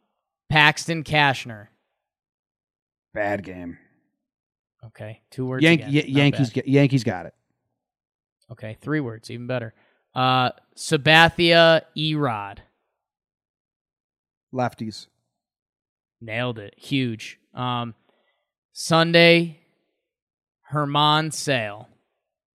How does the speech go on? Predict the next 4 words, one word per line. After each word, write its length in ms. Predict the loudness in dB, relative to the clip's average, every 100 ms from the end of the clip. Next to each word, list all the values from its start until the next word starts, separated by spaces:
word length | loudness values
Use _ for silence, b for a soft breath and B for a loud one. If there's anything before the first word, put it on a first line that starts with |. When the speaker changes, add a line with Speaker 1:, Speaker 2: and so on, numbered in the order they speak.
| _ _ _ _ _
Speaker 2:
Scary. 480 | -16 -12 -12 -12 -20 _ _ _ _ _ _ _ _ _ _ _ _ _ -16
Speaker 1:
Okay. 300 | -4 -4 -4 _ _ _ _ _ _ _ _ _ _ _ _ _ _ _ _ _ _ _ _ _ _ _ -6
Speaker 2:
Big 140 | -4
series. 520 | -4 -4 -4 -6 -20